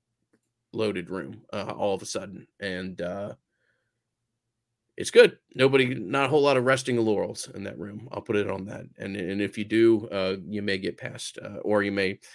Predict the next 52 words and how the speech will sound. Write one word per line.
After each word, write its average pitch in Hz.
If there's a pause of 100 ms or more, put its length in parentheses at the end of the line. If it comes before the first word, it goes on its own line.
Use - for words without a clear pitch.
(240)
may 113
not 107
be 113
that 98
you 95
get 101
past. 107
You 98
may, 101 (380)
may 117
just 107
be 107
that 92
we 104
never 95
hear 101
from -
you, 113 (160)
uh, 95
if 95
you're 98
not, 92 (400)
you -
know, 98
somebody 95
that -
has -
a -
chance -
to -
get -
past. -
So, - (460)
uh, 107
very, 139
very 127
interesting 120
room 113
and 98
really 107 (100)
quite 104
remarkable 95
what 80
Florida 52
State -
did -
in -
the -
portal, 92
uh, 98
along 95
the 92